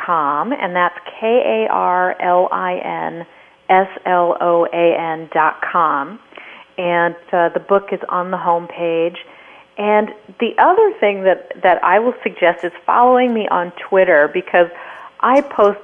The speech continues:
some really fun stuff if you're interested in this concept of unfear. And my Twitter handle is Carlin Sloan. Um, so you can just find me at Carlin Sloan on Twitter.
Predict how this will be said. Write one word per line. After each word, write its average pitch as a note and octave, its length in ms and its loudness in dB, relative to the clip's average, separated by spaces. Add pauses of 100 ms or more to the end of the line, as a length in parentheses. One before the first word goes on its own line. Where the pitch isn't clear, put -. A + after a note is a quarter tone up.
(120)
some F3+ 200 -6
really F#3+ 340 2 (160)
fun F3 320 0 (160)
stuff C#3+ 320 2 (220)
if - 180 -6
you're E3+ 220 -2
interested F#3+ 520 -6
in F3 100 -8
this E3 200 -6
concept E3 600 -4
of D#3 120 -6
unfear. D3 580 -6 (480)
And E3+ 360 0 (100)
my E3+ 240 -6 (220)
Twitter G3 320 4
handle F3 400 2
is D#3 140 0 (100)
Carlin D#3+ 580 -2
Sloan. D3+ 540 -4 (580)
Um, G#3+ 380 0
so F#3+ 60 -6
you F#3 100 -4
can E3+ 160 -12
just D#3+ 140 -16 (100)
find D#3+ 220 -4
me D#3 180 -10
at D#3+ 300 -4
Carlin D3+ 440 -6 (120)
Sloan C#3+ 420 -10 (760)
on D3+ 180 -8
Twitter. C#3 500 -8